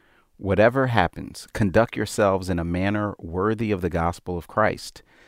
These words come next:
Then, whether I come and see you or only hear about you in my absence, I will know that you stand firm in the one spirit, striving together as one for the faith of the gospel."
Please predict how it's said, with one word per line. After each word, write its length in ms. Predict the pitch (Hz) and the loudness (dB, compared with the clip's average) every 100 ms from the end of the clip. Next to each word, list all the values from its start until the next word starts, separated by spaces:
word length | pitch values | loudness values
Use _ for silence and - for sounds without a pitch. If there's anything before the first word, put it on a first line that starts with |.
| _ _ | _ _
Then, 520 | 92 87 117 92 80 - | 0 4 4 4 0 -6
whether 360 | 92 95 95 | -2 0 2
I 120 | 85 87 | 0 -4
come 440 | - 117 120 131 - | -4 -2 0 -2 -4
and 160 | 95 | -6
see 300 | - - - | -6 -8 -6
you 420 | 127 131 139 139 - | -4 -4 -4 -4 -6
or 240 | - 90 - | -4 -4 -2
only 340 | 98 110 104 | -2 -2 -2
hear 300 | 90 117 139 | -4 -4 0
about 300 | 110 87 82 | 0 2 0
you 140 | 90 87 | -2 -6
in 140 | 90 | -2
my 160 | 90 87 | 0 0
absence, 720 | - 110 - - - - - - - _ | 2 2 0 -6 -14 -14 -20 -20 -20 _
I 80 | 90 | -2
will 160 | 90 92 | 0 2
know 260 | 95 107 | 2 2
that 240 | 87 78 - | 2 -4 -8
you 60 | |
stand 360 | 90 - 90 82 | -8 -4 -4 -6
firm 480 | - 107 92 85 - | -6 -4 -4 -4 -6
in 100 | 90 | -8
the 80 | 85 | -6
one 240 | 87 98 | -4 -4
spirit, 500 | - - 90 80 - | -6 -6 -4 -4 -8
striving 600 | - - 101 107 117 117 | -14 -2 4 6 4 -2
together 520 | - 92 92 80 78 - _ _ _ - | -4 0 2 0 -6 -14 _ _ _ -4
as 260 | 92 85 | -2 -2
one 540 | 87 87 107 85 76 - | -4 -2 -2 -2 -4 -14
for 160 | - 92 | -10 -8
the 160 | 80 | -6
faith 480 | 78 - 95 71 - - | -8 -2 -2 -2 -8 -8
of 140 | 87 | -8
the 80 | 80 | -6
gospel." 400 | 80 73 - - | -6 -6 -8 -20